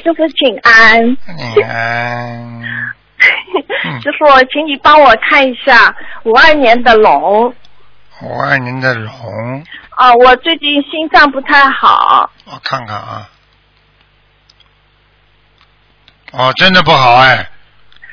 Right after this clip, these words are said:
Speaker 2: 哎呦，
Speaker 1: 对，心慌。
Speaker 2: 胸闷啊，慌啊。
Speaker 1: 对，
Speaker 2: 又闷又慌啊，
Speaker 1: 对。
Speaker 2: 嗯。
Speaker 1: 哎，对，是的。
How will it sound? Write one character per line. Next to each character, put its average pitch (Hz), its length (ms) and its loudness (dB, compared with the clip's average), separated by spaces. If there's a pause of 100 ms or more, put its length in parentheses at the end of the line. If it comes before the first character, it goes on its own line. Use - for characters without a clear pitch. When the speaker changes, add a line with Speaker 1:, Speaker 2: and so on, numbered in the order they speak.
(280)
Speaker 2:
哎 139 100 -4
呦， 156 120 2
Speaker 1:
对， 226 340 0
心 302 100 -2
慌。 302 60 0
Speaker 2:
胸 - 280 4
闷 208 220 4
啊， 165 300 4 (460)
慌 185 340 2
啊。 170 160 4
Speaker 1:
对， 269 260 2 (340)
Speaker 2:
又 220 200 4
闷 208 280 4
又 208 180 4
慌 185 340 4
啊， 143 340 2 (140)
Speaker 1:
对。 127 80 -6
Speaker 2:
嗯。 120 140 -6
Speaker 1:
哎， 170 240 0 (100)
对， 233 300 2
是 262 200 -10
的。 180 260 0